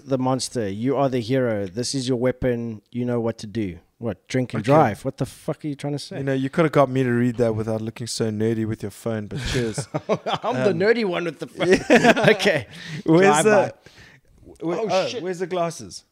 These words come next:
Speaker 2: No, but it's fine. Don't worry about it.
Speaker 1: Nah, fuck the glasses.
Speaker 2: Uh, apologies, Mike Cubic, the creator of the Mike Cubic scale, or the namesake of the Mike Cubic scale. So, let's give it a drive-by.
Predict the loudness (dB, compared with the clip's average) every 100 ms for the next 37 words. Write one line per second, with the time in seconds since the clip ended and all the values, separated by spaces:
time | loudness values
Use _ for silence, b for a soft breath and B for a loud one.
0 | _ _ 2 4 2 0 -6 -6 -8 -6
1 | -4 -2 -2 -4 -6 -8 -12 -10 -12 -10
2 | -10 -10 -8 0 2 2 0 0 -2 -4
3 | -2 -4 -2 -2 -2 -6 -14 -4 -2 0
4 | 0 0 0 -4 -6 -8 -8 0 4 4
5 | 2 -4 -4 0 0 0 -2 -6 -6 -4
6 | -4 -4 -6 -6 -6 -10 -10 -8 -8 -10
7 | -10 -10 -6 -6 -6 -12 b b b b
8 | b _ -2 2 2 0 -6 -8 -8 -6
9 | -6 -6 -10 -12